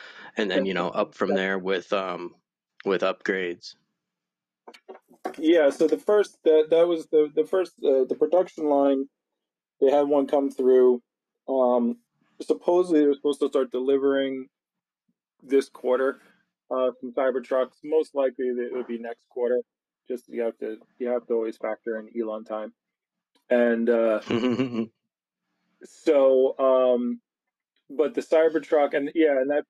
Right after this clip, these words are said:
Speaker 2: Ford, that, so when the Cybertruck came out, like, the Lightning, uh, was announced also, and so was the, um, the Silverado for G M, the electric Silverado, which still hasn't come out yet. Um,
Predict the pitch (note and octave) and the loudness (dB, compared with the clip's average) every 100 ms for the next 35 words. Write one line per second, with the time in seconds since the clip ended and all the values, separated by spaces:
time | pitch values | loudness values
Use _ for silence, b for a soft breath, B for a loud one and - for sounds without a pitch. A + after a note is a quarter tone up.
0 | - F3+ F3 D#3+ D#3+ D#3+ D#3+ _ _ _ | 0 2 4 2 2 0 0 _ _ _
1 | _ - G3+ F#3 F#3 F3+ F3 A3 G#3+ G3+ | _ -2 2 2 0 -6 0 2 2 2
2 | F3+ E3 D#3 D3 D3 C#3+ C3 _ _ _ | 0 0 2 2 2 0 -2 _ _ _
3 | - C#3+ D3 D#3+ D#3+ D#3 D#3 D#3 D3+ _ | -6 -2 0 0 0 -2 -2 -6 -10 _
4 | - D3 C#3 C#3 C3+ C3+ C#3 C#3 C3+ C#3+ | -6 0 0 0 -2 -4 -4 -4 -6 -2
5 | C#3 C3+ D3 C3+ C3+ C3 C3 B2+ B2 - | -2 -2 0 2 2 0 -2 -6 -10 -6
6 | C3+ C3 C3 B2 A#2+ B2+ B2 A#2+ A#2 A#2 | -4 -2 0 -2 -4 -8 -6 -4 -6 -6
7 | A2+ A2+ A2 _ _ _ _ _ _ _ | -8 -10 -18 _ _ _ _ _ _ _
8 | _ _ _ _ _ - B2 - C#3 B2+ | _ _ _ _ _ -10 -6 -2 0 0
9 | A#2+ B2 B2 A2+ A2 A#2 - A2 A2 A2 | 0 2 0 -2 -6 -14 -16 -14 -10 -10
10 | G#2+ _ _ - A2+ A2 A2+ A#2 - A#2+ | -12 _ _ -8 -6 -6 -8 -12 -6 -4
11 | G#2+ A2 G#2+ G#2 - - G#2+ G#2 G#2+ - | -2 -4 -4 -6 -10 -10 -8 -8 -14 -16
12 | G#2 G#2 - A#2 - _ B2 A#2 A2+ A2+ | -14 -16 -14 -14 -16 _ -4 -2 0 -2